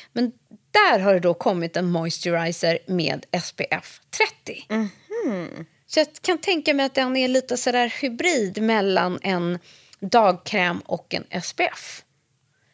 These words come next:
Speaker 1: Men jag älskar den serien, för den verkligen återfuktar och passar så bra nu sommartid.
Speaker 2: Oj, vad spännande.
Speaker 1: Ja, så den är jag också nyfiken på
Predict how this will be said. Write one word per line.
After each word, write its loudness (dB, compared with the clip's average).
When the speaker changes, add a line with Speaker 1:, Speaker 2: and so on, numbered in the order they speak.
Speaker 1:
Men 0
jag 2
älskar 0
den -2
serien, -2
för -8
den 0
verkligen 0
återfuktar -4
och -8
passar -6
så -4
bra 0
nu -2
sommartid. -4
Speaker 2:
Oj, 2
vad 2
spännande. 0
Speaker 1:
Ja, 4
så -4
den 2
är 0
jag 0
också -2
nyfiken -2
på 2